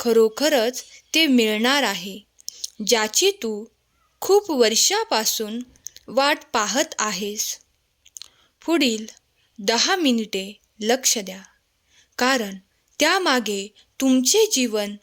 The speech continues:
बदलण्याची शक्ती आहे. हा व्हिडिओ शेवटपर्यंत ऐका आणि तो वगळू नका,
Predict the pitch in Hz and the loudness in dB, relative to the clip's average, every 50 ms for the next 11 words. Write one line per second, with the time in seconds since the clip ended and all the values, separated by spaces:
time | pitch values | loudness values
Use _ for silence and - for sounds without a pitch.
0 | _ _ _ - - - - - - 202 220 233 226 220 254 262 254 247 269 320 | _ _ _ -20 -18 -18 -16 -12 -4 0 0 2 4 4 2 2 2 2 2 2
1 | 381 381 - - 226 208 214 220 - - - - 220 226 - - - 269 285 262 | 0 0 -2 -4 -4 -6 -8 -8 -4 -2 0 0 0 -2 -4 -6 -2 0 0 0
2 | 220 190 196 196 190 208 - _ _ _ - - - - - 233 214 202 190 214 | -2 -4 -6 -10 -12 -14 -18 _ _ _ -20 -20 -12 -6 -2 0 0 0 2 2
3 | 302 320 330 277 240 202 202 220 233 - _ _ _ - - - - 285 277 269 | 2 2 4 2 2 0 -2 -4 -10 -14 _ _ _ -2 0 2 2 2 2 2
4 | 247 359 440 427 - - 247 220 220 214 208 - - 208 202 196 202 - 190 180 | 2 0 -2 0 0 -2 0 0 -2 -4 -6 -6 -6 -6 -6 -6 -8 -10 -10 -10
5 | 196 190 - _ _ _ _ - - _ - - _ - _ - - 233 285 262 | -10 -14 -20 _ _ _ _ -20 -20 _ -20 -20 _ -16 _ -4 -2 0 2 2
6 | 240 220 214 226 247 _ _ _ _ _ _ _ _ _ _ _ _ _ _ _ | 0 0 -4 -8 -14 _ _ _ _ _ _ _ _ _ _ _ _ _ _ _
7 | _ - 349 370 370 311 240 233 220 196 240 262 339 370 330 233 202 - 202 196 | _ 0 2 2 4 4 4 2 4 4 2 2 2 2 0 -2 -2 -6 -10 -14